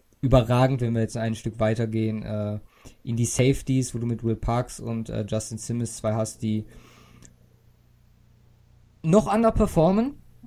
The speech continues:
Also Simmons zumindest letztes Jahr, äh, ich hab's, glaub ich, in der letzten Vorschau, ähm, was die Broncos angeht, letztes Jahr gesagt, dass ich von Justin Simmons einen Riesensprung erwarte, dass es einer der besten Safeties der Liga werden kann.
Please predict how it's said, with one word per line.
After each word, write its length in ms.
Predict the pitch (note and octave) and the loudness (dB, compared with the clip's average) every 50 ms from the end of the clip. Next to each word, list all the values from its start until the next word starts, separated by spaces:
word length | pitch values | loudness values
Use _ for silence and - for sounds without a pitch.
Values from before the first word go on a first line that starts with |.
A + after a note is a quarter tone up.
| - - - | -16 -4 0
Also 120 | D3 D3 D3 - | 2 2 4 6
Simmons 320 | G3 G3 G3+ G3+ G3 - | 4 4 4 4 0 -2
zumindest 460 | - E3 E3+ F3 F#3 F#3 F3+ - - | -2 0 0 2 2 2 0 0 2
letztes 380 | D3+ D#3 E3 - - E3+ - - | 2 2 2 0 -2 -6 -2 2
Jahr, 400 | E3+ E3+ E3+ F3 F3 E3+ - - | 4 4 4 4 4 2 0 0
äh, 260 | C#3 C#3+ C#3 C#3+ C#3 | 0 2 2 2 2
ich 140 | C3+ C3+ - | 0 0 2
hab's, 420 | C#3+ C3+ - - - - - - - | 0 0 0 -2 -10 -10 -10 -6 2
glaub 200 | C3+ C3 C3 C3+ | 4 4 4 4
ich, 80 | B2+ | 4
in 80 | C3 C3 | 2 2
der 80 | B2+ | 4
letzten 340 | B2 C3 C#3 - - - C#3 | 6 4 4 4 2 -4 -2
Vorschau, 760 | - - C#3 C#3+ D3 - D#3+ D#3 D3+ D3+ D#3 D#3 D3 - - - | 0 2 4 4 4 4 2 2 4 4 4 2 0 -2 -4 -4
ähm, 560 | C3+ C#3 C#3 C#3 C#3 C#3 C3+ C3+ C3 B2 B2 - | -2 -2 -2 -2 -2 -4 -4 -4 -6 -6 -6 -6
was 120 | - - | -6 -6
die 60 | - | -4
Broncos 360 | C3 B2+ C3+ C#3 C#3 - C3 - | 0 0 2 2 0 -2 -6 -4
angeht, 260 | - C#3 C3+ C3 - | -2 -2 -2 -2 -2
letztes 260 | A#2+ A#2+ - - - | -4 -6 -6 -8 -8
Jahr 100 | - A#2 | -6 -6
gesagt, 400 | A2+ A2+ A2 A2+ A#2 A#2+ A#2+ - | -4 -4 -2 -2 -2 -2 -4 -6
dass 100 | A#2 A2+ | -10 -10
ich 80 | A#2 - | -10 -6
von 140 | - A#2+ A2+ | -6 -6 -4
Justin 280 | A2+ A2 - - A#2+ | -4 -4 -6 -6 -10
Simmons 280 | - - B2 B2 A2+ B2 | -8 -6 -6 -6 -4 -2
einen 120 | B2 A#2+ | -2 2
Riesensprung 600 | B2+ D3+ D#3+ E3+ D#3 E3 - - - - D3 C#3+ | 4 6 6 6 6 6 4 0 0 0 2 2
erwarte, 400 | C#3 C3+ C3 B2 B2 B2+ B2+ - | 4 2 4 4 4 2 2 0
dass 140 | B2 A#2 A#2 | -4 -6 -6
es 140 | B2 A#2 - | -8 -10 -10
einer 220 | - A#2+ A#2+ A#2+ | -8 -6 -6 -4
der 120 | A#2 A#2+ A#2 | -2 -4 -2
besten 280 | A2 A#2 A2+ - - | -2 -2 -4 -4 -6
Safeties 340 | B2 - B2 A#2+ A#2 - - | -4 -2 -2 -2 -2 -2 -4
der 120 | - A#2+ A#2+ | -2 0 0
Liga 280 | C3 C#3 C3+ C3+ B2 | 2 2 2 2 2
werden 240 | B2 B2 A#2+ B2 B2+ | 2 2 0 0 -2
kann. 220 | - C#3 C3 B2+ | -2 -4 -4 -4